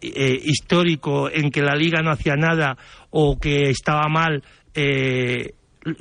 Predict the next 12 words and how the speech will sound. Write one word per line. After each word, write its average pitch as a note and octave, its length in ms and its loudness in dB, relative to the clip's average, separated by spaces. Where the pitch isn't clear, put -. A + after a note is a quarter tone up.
todos D3 240 2
sabemos D3+ 320 2
lo C#3 100 2
que B2+ 100 -2
es C3 60 2
el C3+ 80 2
Real C3+ 200 0
Madrid, C#3 400 0
era D3+ 240 2
ganador D3 420 2
de D3 100 2
finales D3 640 0